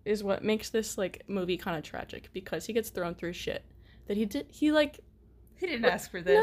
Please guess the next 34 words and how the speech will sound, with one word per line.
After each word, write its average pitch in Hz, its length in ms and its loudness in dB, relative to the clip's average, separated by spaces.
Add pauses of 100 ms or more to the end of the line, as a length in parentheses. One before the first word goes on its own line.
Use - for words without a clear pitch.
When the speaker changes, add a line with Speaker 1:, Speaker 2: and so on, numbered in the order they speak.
Speaker 1:
No, 202 320 6
like, 302 240 2
some 381 240 4 (280)
protagonists 370 540 4
are 349 80 4
shitty 320 360 2
and 190 100 0
they 202 80 2
need 220 140 2
to 208 100 4
grow 226 240 4
up, 226 220 4
but, 185 120 0
like, 196 180 0
he 294 160 0
was 311 180 -2
a 330 60 -4
sound 262 400 -4
dude 247 280 2
and, 160 140 -2
like, 170 180 -4
he 240 180 -4
had 240 140 0
all 240 100 0
the 226 80 0
right 208 180 0
values 165 400 0
already, 160 320 -2
and 185 80 -4
it's - 100 -12
really 233 200 0
sad. - 360 -6
Speaker 2:
Mm-hmm. 196 920 -10
Speaker 1:
Um, 196 420 4